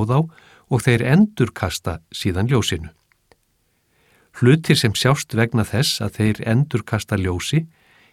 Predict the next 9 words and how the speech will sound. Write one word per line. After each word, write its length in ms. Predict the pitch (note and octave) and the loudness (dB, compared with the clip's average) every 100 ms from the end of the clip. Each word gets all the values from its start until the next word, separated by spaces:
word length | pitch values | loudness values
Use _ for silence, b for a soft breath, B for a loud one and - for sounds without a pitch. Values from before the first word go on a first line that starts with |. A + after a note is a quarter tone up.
| - | 0
eru 220 | C3 A#2+ | 2 4
sagðir 480 | - A#2 G#2+ G#2 G2+ - _ | 4 4 4 2 0 -6 _
upplýstir. 880 | D3+ D#3+ - G#2+ B2 - - D#2+ - _ _ _ _ _ _ _ _ _ _ _ - | 0 0 -4 0 0 -2 -10 -12 -16 _ _ _ _ _ _ _ _ _ _ _ 0
Dæmi 320 | G#2+ A2 G#2 | 4 6 4
um 80 | G2 | 4
upplýsta 480 | C3+ E3 C#3+ C#3 A#2+ | 2 2 -2 -2 -2
hluti 400 | G#2 B2+ C#3+ - A2+ | 0 0 0 -2 -2
eru 100 | F2 - | -2 -2
tunglið, 480 | C#3 E3 D3+ D#3+ | 2 4 2 -2